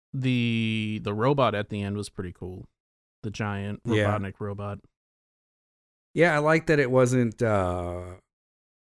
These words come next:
Speaker 2: uh, it wasn't directly controlled by him. It sorta had, like, a, uh,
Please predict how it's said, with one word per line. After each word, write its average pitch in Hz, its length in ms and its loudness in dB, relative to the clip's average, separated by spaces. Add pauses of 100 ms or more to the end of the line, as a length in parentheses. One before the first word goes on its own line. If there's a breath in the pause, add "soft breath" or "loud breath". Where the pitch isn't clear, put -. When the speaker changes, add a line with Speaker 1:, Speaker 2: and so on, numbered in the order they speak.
(100)
Speaker 2:
uh, 98 840 -8 (100)
it 110 80 -10
wasn't 135 320 4
directly 113 480 2
controlled 123 400 2
by 120 140 2
him. 120 220 2
It 101 80 -2
sorta 104 260 0
had, 101 200 0
like, 95 200 0
a, 87 400 -2 (920)
uh, 87 680 -6